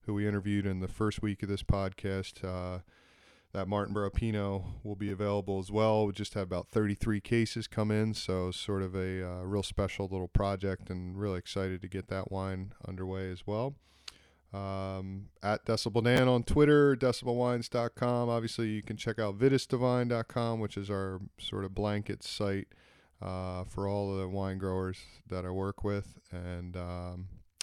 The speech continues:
uh, you know, a little education on New Zealand wine through there.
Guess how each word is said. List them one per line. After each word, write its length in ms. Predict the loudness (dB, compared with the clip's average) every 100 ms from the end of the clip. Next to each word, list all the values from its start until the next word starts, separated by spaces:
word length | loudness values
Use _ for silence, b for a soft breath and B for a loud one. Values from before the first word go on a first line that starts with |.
| -10
uh, 120 | -6 -4
you 140 | -2
know, 100 | 0
a 20 |
little 200 | 2 2
education 540 | 2 0 -2 -2 -2 -4
on 140 | -4
New 100 | -4
Zealand 380 | -6 -6 -8 -8
wine 320 | -10 -12 -14
through 220 | -14 -16
there. 340 | -12 -10 -10